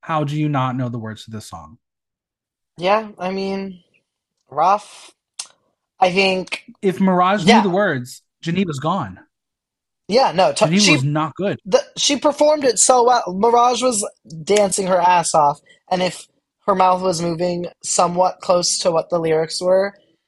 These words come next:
Speaker 2: she would have stayed. But that's not what happened, and it's a lip sync,
Speaker 1: And it's
Speaker 2: so you
Speaker 1: as
Speaker 2: don't
Speaker 1: crazy as
Speaker 2: know
Speaker 1: it
Speaker 2: the lips.
Speaker 1: like, I think if she also did the claps, at least they could have been like, "Oh, wait, you do know what the song is."
Speaker 2: Yeah, I don't know.
Speaker 1: And that's
Speaker 2: I mean,
Speaker 1: why I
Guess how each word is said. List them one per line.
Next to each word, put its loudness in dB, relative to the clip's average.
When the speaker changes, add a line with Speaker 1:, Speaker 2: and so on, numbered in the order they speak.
Speaker 2:
she -4
would 2
have -2
stayed. -2
But 2
that's 0
not 2
what 2
happened, -6
and -8
it's -8
a -8
lip -6
sync, -4
Speaker 1:
And -2
it's -4
Speaker 2:
so -6
you -4
Speaker 1:
as -4
Speaker 2:
don't -10
Speaker 1:
crazy 0
as -4
Speaker 2:
know -4
Speaker 1:
it -6
Speaker 2:
the -
lips. -
Speaker 1:
like, -6
I -4
think -4
if -4
she -6
also -6
did -4
the -10
claps, -8
at -8
least -2
they -2
could -8
have -4
been -6
like, -10
"Oh, -6
wait, -4
you -8
do -4
know -4
what -10
the -16
song -8
is." -14
Speaker 2:
Yeah, 0
I 2
don't 2
know. 2
Speaker 1:
And 4
that's 0
Speaker 2:
I -2
mean, 2
Speaker 1:
why 4
I 4